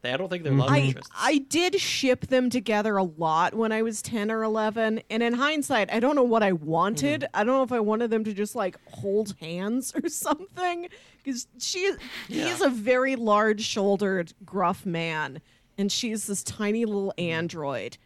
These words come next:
Speaker 3: who's very, very dry.
Speaker 2: Mm-hmm.
Speaker 3: And I don't, I, I, like, I don't think they can
Speaker 1: Yeah.
Speaker 3: kiss. I don't, nobody ever kisses an android as far as I remember in the show. I don't know if it's possible. So I don't know what this could actually be, but, like, for little, like,
Speaker 1: <laughs>
Speaker 3: tenth, ten-year-old me,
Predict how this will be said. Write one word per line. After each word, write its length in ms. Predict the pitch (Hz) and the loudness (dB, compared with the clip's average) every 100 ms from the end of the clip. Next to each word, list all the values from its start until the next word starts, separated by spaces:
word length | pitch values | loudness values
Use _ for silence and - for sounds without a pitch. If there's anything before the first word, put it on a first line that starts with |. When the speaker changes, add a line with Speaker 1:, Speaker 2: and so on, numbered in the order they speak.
| _ | _
Speaker 3:
who's 140 | 185 175 | -12 -10
very, 560 | 175 175 170 147 127 - | -2 0 0 -2 -6 -10
very 440 | 170 180 160 143 147 | -6 -2 -2 -2 -6
dry. 540 | 156 139 139 123 - | -4 -2 -2 -2 -4
Speaker 2:
Mm-hmm. 300 | 131 120 117 110 _ | -2 -2 -4 -6 _
Speaker 3:
And 120 | 190 | -2
I 80 | 220 | 2
don't, 280 | 220 208 202 - | 2 2 -2 -2
I, 160 | 226 - | -2 0
I, 100 | 233 233 | 0 0
like, 160 | 226 | 0
I 60 | 254 | 2
don't 160 | 311 359 | 2 0
think 140 | 359 | 0
they 100 | 254 | 2
can 100 | 233 | 0
Speaker 1:
Yeah. 40 | - 202 214 | -2 0 0
Speaker 3:
kiss. 120 | 185 | 0
I 100 | - | 0
don't, 240 | 226 330 - | 0 0 2
nobody 360 | 285 453 508 440 | 4 6 6 4
ever 160 | 285 | 2
kisses 400 | 214 277 269 214 202 | -2 -2 -2 -2 -2
an 80 | |
android 480 | 180 180 185 180 170 | -2 -2 -2 -2 -2
as 140 | 165 - | -4 -2
far 180 | 220 | 0
as 120 | 185 175 | 2 0
I 100 | 160 | -2
remember 500 | 185 175 165 165 170 | -2 -4 -6 -6 -6
in 80 | |
the 80 | 156 | -6
show. 340 | 190 190 160 180 | -8 -2 0 0
I 60 | |
don't 160 | 240 233 | 0 -2
know 60 | 185 | -4
if 80 | |
it's 120 | 170 - | -8 -12
possible. 680 | 175 156 185 190 151 151 - _ _ | -6 -4 -4 -8 -14 -16 -18 _ _
So 160 | - 427 | -4 0
I 20 | |
don't 160 | 320 277 | 2 4
know 120 | 254 | 4
what 180 | 247 226 | 4 2
this 120 | 214 | 0
could 160 | - 208 | 0 0
actually 420 | 185 - 226 180 | 0 -2 -2 -2
be, 320 | 156 196 160 | -2 -4 -4
but, 220 | 147 190 185 | -4 -6 -4
like, 140 | 180 | -6
for 260 | - 226 214 | -8 -4 -4
little, 480 | 208 269 302 330 330 | 2 4 4 4 2
like, 460 | 277 202 160 - - _ | 2 0 -2 -10 -20 _
Speaker 1:
<laughs> 180 | _ - | _ -8
Speaker 3:
tenth, 440 | - 247 269 269 _ 208 - 214 | -2 0 0 -4 _ -20 -20 -14
ten-year-old 760 | - 247 254 269 269 247 247 226 | -4 -2 0 2 2 4 2 2
me, 500 | 208 220 240 269 | 0 0 0 -4